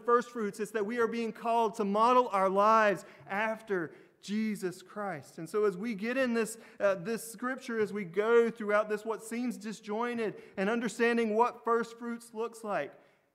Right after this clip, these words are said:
we're being called to act more and more like Jesus, to shape our lives after the life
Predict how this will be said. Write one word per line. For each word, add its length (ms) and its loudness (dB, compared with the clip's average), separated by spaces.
we're 140 2
being 260 -2
called 500 2
to 140 -6
act 320 -4
more 200 -8
and 100 -8
more 180 -8
like 280 -8
Jesus, 580 -14
to 100 -6
shape 400 -2
our 140 4
lives 560 2
after 280 -2
the 80 -6
life 420 -2